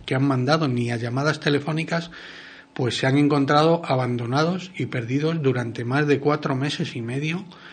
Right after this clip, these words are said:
para tomar decisiones políticas que había que haberlas tomado con ese documento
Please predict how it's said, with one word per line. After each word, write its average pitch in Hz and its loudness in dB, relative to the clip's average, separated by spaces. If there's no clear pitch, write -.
para 127 2
tomar 139 6
decisiones 156 4
políticas 143 2
que - -4
había 127 0
que 143 -2
haberlas 127 -2
tomado 135 0
con 127 -2
ese 127 0
documento 127 2